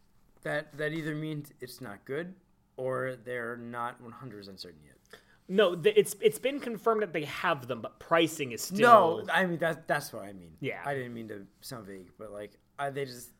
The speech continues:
Speaker 1: not one hundred percent sure on the execution is what I mean.
Speaker 2: Mm-hmm.
Speaker 1: So they're, like, they're kinda nixed on the deals.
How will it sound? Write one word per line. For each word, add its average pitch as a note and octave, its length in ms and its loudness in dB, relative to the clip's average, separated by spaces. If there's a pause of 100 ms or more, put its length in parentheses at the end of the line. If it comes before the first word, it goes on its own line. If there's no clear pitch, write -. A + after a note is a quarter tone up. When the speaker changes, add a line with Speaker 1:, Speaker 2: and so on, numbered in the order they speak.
(160)
Speaker 1:
not C#3 460 -8
one C3+ 120 -10
hundred C3 240 -12
percent G#2+ 180 -12
sure C3 160 -10
on A#2+ 60 -10
the A2+ 140 -14
execution - 580 -16
is C#3 140 -12
what C#3 80 -10
I C#3+ 80 -10
mean. D3+ 240 -10 (160)
Speaker 2:
Mm-hmm. A#2+ 320 -8
Speaker 1:
So B2 420 -4
they're, A#2 140 -8
like, A2 340 -10 (180)
they're C3 120 -6
kinda A#2+ 260 -12
nixed G#2+ 260 -12
on A2 60 -14
the G#2 60 -16
deals. G2+ 300 -16